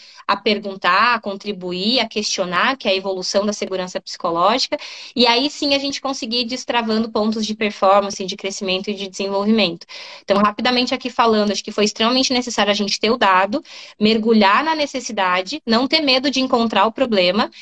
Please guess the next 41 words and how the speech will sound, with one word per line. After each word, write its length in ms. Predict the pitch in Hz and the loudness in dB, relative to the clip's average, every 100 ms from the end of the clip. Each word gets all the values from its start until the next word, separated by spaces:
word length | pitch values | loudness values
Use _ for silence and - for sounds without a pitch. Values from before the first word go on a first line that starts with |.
| - - | -20 -4
né? 180 | 190 208 | 0 0
Então, 180 | 226 196 | 2 0
a 80 | |
gente 240 | 202 202 214 | 2 0 0
não 140 | 233 | 0
tá 80 | 277 | 2
aqui 220 | 262 247 | 0 -2
pra 160 | 226 220 | -2 -2
dizer 260 | 214 208 | 2 0
que 120 | 208 214 | 0 0
somos 300 | 208 208 208 | 0 2 0
uma 120 | 196 | -2
empresa 340 | 196 190 190 | -2 -4 -6
perfeita, 500 | - 196 - 196 220 | -8 -10 -2 -2 0
longe 320 | 196 190 220 | 0 4 4
disso, 400 | 214 190 208 226 294 - - | 4 0 0 0 -6 -8 -4
mas 120 | 214 220 | 0 4
a 40 | |
gente 240 | 226 226 | 4 2
quer 160 | - 233 | 0 -4
sim 340 | - 226 262 | -2 -2 0
ser 400 | 302 - 226 247 254 - - | -2 0 2 2 -2 -12 0
a 60 | |
melhor 260 | 226 220 220 | 4 6 4
empresa 300 | 240 226 226 | 2 2 2
pro 140 | 220 226 | 0 0
nosso 220 | 226 - | 0 0
colaborador. 680 | 214 220 220 240 226 175 170 - - | 0 2 2 4 4 4 0 -12 -2
Mas 160 | 208 | -2
pra 200 | - 233 247 | 0 0 0
isso 160 | 247 | -2
a 20 | |
gente 180 | 247 240 | -2 -4
tem 120 | 240 | -6
que 60 | 233 | -8
saber 200 | 240 226 | -4 -4
o 60 | 226 | -2
que 80 | |
ele 120 | 240 233 | -4 -4
precisa. 540 | 240 269 - 190 180 | -6 -8 -6 -6 -6
Então, 400 | 170 185 196 | -4 -2 0